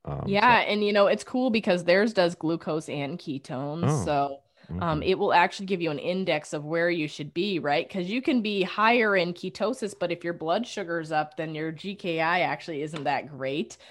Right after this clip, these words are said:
Speaker 2: Um,
Speaker 1: Okay.
Speaker 2: so it gives you an actual G K I index at that point, um, which will tell you if you are in a therapeutic, um, area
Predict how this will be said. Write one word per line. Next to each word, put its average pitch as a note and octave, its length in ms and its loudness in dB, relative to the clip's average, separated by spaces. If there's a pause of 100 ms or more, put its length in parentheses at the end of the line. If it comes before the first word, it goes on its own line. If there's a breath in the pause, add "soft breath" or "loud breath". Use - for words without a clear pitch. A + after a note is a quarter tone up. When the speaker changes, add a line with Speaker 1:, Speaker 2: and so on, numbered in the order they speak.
(140 loud breath)
Speaker 2:
Um, E3 80 -2
Speaker 1:
Okay. D#3+ 300 2
Speaker 2:
so G3 180 -2
it - 220 -2
gives C#4+ 200 0
you A3+ 120 0
an F3+ 100 -2
actual E3+ 480 -2
G D#3+ 220 -8
K D3 260 -8 (160)
I E3+ 240 4
index F#3 640 2
at - 140 -6
that E3 300 2
point, C#3+ 420 -4 (300 loud breath)
um, D#3+ 440 0
which F3+ 240 -4
will F3 80 -2
tell F#3+ 240 0
you F#3+ 220 2
if D#3+ 200 -2
you E3 120 -2
are D#3+ 120 0
in D#3 200 -2
a C#3+ 180 -2
therapeutic, D3+ 920 -4 (120)
um, C3+ 300 -6
area D3+ 400 0